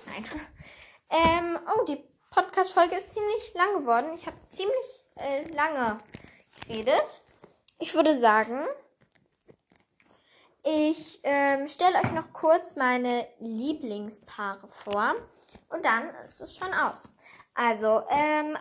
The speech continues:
mein Lieblingspaar ist, glaub ich, Hermine und Ron. Danach kommt Ginny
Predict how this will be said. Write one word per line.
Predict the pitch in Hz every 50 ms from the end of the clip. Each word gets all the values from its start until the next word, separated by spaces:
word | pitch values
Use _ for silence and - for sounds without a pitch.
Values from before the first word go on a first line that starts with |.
| -
mein | 285 294 294 294 294 - 269 269
Lieblingspaar | 294 311 - - 294 285 277 302 - - - - 254 233 240 254
ist, | 254 - -
glaub | - 240 226 226
ich, | 233 254 247 - -
Hermine | - - - 254 226 226 233 247 247 254 254 226
und | 208 240 262 - -
Ron. | 208 202 208 208 208 214 277 403 415 - _ _ _ - - _ _ _ _ _ _ _ - - - - - _ _ _
Danach | - 262 254 254 247 247 247 240 247 285 392 392 - -
kommt | - - 302 269 254 247 -
Ginny | - - - - 220 233 247 262 285 302 311 320 -